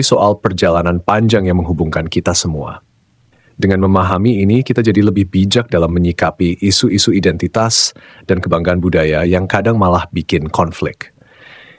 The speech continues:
Kita bisa lebih menghargai setiap elemen yang membentuk siapa kita hari ini, dari tradisi, bahasa,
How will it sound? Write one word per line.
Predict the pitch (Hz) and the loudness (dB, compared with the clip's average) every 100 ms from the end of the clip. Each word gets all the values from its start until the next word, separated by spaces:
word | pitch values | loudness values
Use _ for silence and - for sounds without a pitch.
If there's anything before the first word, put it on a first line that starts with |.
| - | -6
Kita | 123 143 | 0 0
bisa | 131 | 2
lebih | 123 120 120 | 2 4 4
menghargai | 120 101 104 107 117 | 4 2 0 2 0
setiap | 123 123 - | 0 -2 0
elemen | 104 110 104 107 113 | 0 2 2 2 2
yang | 101 | 2
membentuk | 98 95 92 113 - | 2 2 2 0 -2
siapa | 110 90 | -2 -2
kita | 90 90 90 | -2 -2 -2
hari | 87 76 | -2 -4
ini, | 82 73 - - - - 90 | -6 -8 -12 -20 -20 -4 0
dari | 82 80 | 0 -2
tradisi, | - 95 87 98 - 101 98 101 - - | -2 -2 0 0 0 2 2 2 -2 -14
bahasa, | - 87 - 90 - 95 90 92 | -4 -2 0 0 2 2 2 0